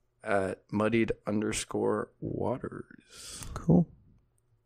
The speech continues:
Speaker 1: I would say let's do a bula, but you drank all your kava.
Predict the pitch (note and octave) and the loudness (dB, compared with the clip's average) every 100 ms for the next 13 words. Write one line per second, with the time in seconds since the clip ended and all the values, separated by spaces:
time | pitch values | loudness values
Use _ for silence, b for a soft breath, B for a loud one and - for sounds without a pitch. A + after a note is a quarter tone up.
0 | _ _ _ - G#2 A2+ A#2+ G#2+ G#2 - | _ _ _ 0 2 4 6 4 2 -2
1 | G2+ F#2+ G#2+ A2 G2 - - - G2+ G2+ | -2 0 0 0 0 -4 -6 -6 -4 -2
2 | G#2+ G2 F#2+ A#2+ A#2+ A2+ | -2 -2 0 0 2 0